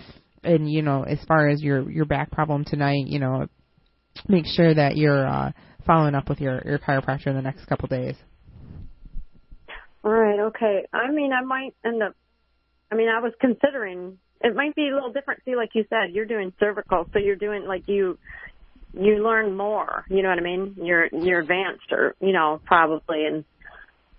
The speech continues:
Speaker 2: so I'm like,
Speaker 1: Yeah, it
Speaker 2: maybe, because I thought it would help with my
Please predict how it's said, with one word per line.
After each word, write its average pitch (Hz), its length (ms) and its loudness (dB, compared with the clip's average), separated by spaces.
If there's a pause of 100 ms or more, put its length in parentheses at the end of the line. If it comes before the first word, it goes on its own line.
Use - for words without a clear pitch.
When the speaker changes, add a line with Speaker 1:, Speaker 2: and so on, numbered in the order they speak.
(400)
Speaker 2:
so 190 60 2
I'm 160 280 0
like, 214 260 2
Speaker 1:
Yeah, 196 80 0
it 226 200 2
Speaker 2:
maybe, 240 180 2
because 226 300 0
I 311 220 -4
thought 370 180 -4
it 339 80 -6
would 240 140 -10
help 247 220 -4
with 254 160 -6
my 185 160 2